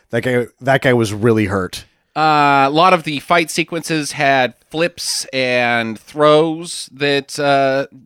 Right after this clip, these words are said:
Speaker 2: involved people landing on various things. A guy goes down the stairs, and it's one of the best stair falls I've ever seen on film. Like, he looks ouched.
Speaker 1: Yeah.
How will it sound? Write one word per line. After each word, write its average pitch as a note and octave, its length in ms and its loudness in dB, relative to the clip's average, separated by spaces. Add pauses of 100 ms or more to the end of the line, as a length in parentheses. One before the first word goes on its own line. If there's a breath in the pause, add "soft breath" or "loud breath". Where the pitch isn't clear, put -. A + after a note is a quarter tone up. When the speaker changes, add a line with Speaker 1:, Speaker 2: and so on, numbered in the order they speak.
Speaker 2:
involved D3 520 0
people D3+ 380 -4
landing C#3 460 0
on C3+ 280 0
various C3+ 480 -2
things. C#3 320 -4
A C#3+ 80 -8
guy G#3+ 260 0
goes F3+ 280 -2
down C3+ 260 0
the G2+ 80 -10
stairs, G2+ 760 -2 (300)
and C#3 160 -2
it's D#3 140 -6
one G3 160 0
of D3+ 80 2
the C3 80 0
best C#3+ 280 -2
stair C#3 240 2
falls F#2+ 280 -4
I've G#2+ 160 -4
ever F2+ 180 -6
seen F#2+ 220 -8
on E2+ 160 -12
film. D#2+ 380 -8 (120)
Like, A2 240 -8
he F3 580 -12 (540)
looks C#3 840 -2 (160)
ouched. - 540 -6 (200)
Speaker 1:
Yeah. G2+ 320 -2